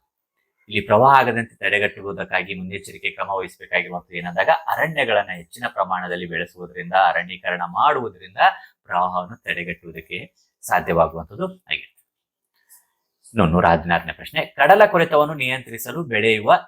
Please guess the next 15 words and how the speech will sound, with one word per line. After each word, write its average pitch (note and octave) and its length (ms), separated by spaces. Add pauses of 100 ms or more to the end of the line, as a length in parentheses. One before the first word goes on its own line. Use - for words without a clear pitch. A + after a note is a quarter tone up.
ಅರಣ್ಯ A2 380
ಕೇಳಿರುವಂತದ್ದು F2 920
ಇಲ್ಲಿ A#2 320
ಮ್ಯಾಂಗ್ರೋವ್ A2+ 720
ಅರಣ್ಯಗಳ, G2 640
ಮ್ಯಾಂಗ್ರೋವ್ A2+ 640
ಕಾಡುಗಳು G2+ 460
ಆಗಿರುವಂತದ್ದು F2+ 600
ಅಥವಾ G2+ 160
ಮ್ಯಾಂಗ್ರೋವ್ F#2 400
ಅರಣ್ಯಗಳಾಗಿರುವಂತದ್ದು F2+ 1040
ಆಗಿದೆ. - 320
ಕಡಲ A2 320
ಕೊರೆತವನ್ನು G2 500
ನಿಯಂತ್ರಿಸಲು F#2 800